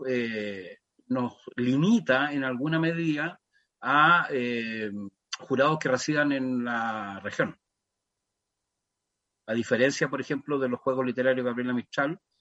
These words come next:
en que la postulación se hace en línea y, eh, por lo tanto, nos permite que, eh,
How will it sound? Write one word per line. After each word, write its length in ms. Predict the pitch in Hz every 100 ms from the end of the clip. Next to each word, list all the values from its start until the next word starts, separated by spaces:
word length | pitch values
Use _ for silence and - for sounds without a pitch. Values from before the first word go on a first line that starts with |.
| _ _
en 120 | 120
que 140 | 107 117
la 80 | 110
postulación 540 | 107 113 107 - 131
se 140 | -
hace 460 | 127 127 127 117 - _
en 160 | 107 113
línea 460 | 185 139 117 143 - _ _ _ _ _ _ _ _
y, 440 | 139 143 165 190 160
eh, 540 | 127 117 110 110 110
por 160 | - 113
lo 100 | 113
tanto, 260 | 131 127
nos 180 | 127 123
permite 720 | 123 110 139 165 147 143 143 -
que, 1000 | 127 131 139 147 131 120 113 110 110
eh, 60 | 107